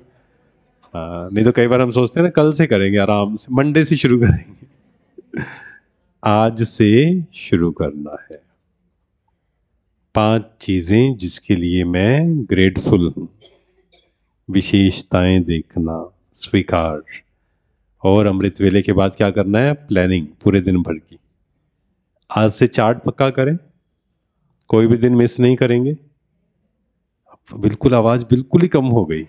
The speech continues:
मतलब आवाज बिल्कुल ही नहीं आई। करें पक्का आज से चार्ट का? हाथ खड़ा करते हैं, चलो, कौन कौन?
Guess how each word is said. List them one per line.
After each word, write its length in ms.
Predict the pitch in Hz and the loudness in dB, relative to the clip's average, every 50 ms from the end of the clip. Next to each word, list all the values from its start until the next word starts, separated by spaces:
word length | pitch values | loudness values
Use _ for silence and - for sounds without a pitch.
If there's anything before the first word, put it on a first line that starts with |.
| _ _ _ _ _ _ _ - - _ _ _ _ _ _ _ _ _ _ _ _ _ _ _ _ _ _ _ _ _ _ _ _ _ _ _ _ _ _ _ | _ _ _ _ _ _ _ -20 -20 _ _ _ _ _ _ _ _ _ _ _ _ _ _ _ _ _ _ _ _ _ _ _ _ _ _ _ _ _ _ _
मतलब 600 | 139 113 117 117 - 131 139 151 165 160 165 - - | -4 -2 -2 -2 2 2 2 2 2 0 -4 -8 -2
आवाज 460 | 110 107 110 120 127 139 139 139 - - | 0 2 2 4 2 2 0 -2 -2 0
बिल्कुल 380 | - 143 147 - - - 196 180 | 2 2 2 0 2 2 4 4
ही 80 | 196 | 4
नहीं 280 | 190 151 151 110 104 107 - 127 | 4 2 0 0 -2 -4 -6 -6
आई। 260 | - 110 113 110 - _ _ _ _ _ _ _ _ - 143 - - - - - - - _ _ _ _ _ _ _ _ _ _ _ _ _ _ _ _ _ _ _ _ _ _ _ _ - | -6 -2 -4 -4 -4 _ _ _ _ _ _ _ _ -10 -10 -10 -10 -12 -20 -20 -20 -20 _ _ _ _ _ _ _ _ _ _ _ _ _ _ _ _ _ _ _ _ _ _ _ _ -2
करें 240 | 135 135 160 165 156 | 0 0 0 0 0
पक्का 340 | 165 151 - - 156 147 | -2 -2 2 2 2 4
आज 100 | 147 143 | 2 2
से 140 | 143 - 151 | 0 -2 -4
चार्ट 320 | 139 - 139 117 117 120 - | -2 0 0 0 0 -2 -4
का? 240 | _ - 156 185 185 _ _ _ _ _ _ _ _ _ _ _ _ _ _ _ _ _ _ - | _ -4 -4 -4 -4 _ _ _ _ _ _ _ _ _ _ _ _ _ _ _ _ _ _ -4
हाथ 140 | 117 113 | -2 -2
खड़ा 300 | - - - 127 113 113 | -2 -2 -2 -2 0 0
करते 300 | 117 - 95 78 - - | -2 -2 -4 -4 -4 -10
हैं, 80 | 80 80 | -12 -10
चलो, 260 | - - 76 - - _ _ | -8 -10 -10 -10 -14 _ _
कौन 240 | - 95 85 85 87 | -2 -2 -2 -2 -4
कौन? 160 | - - 80 | -8 -10 -10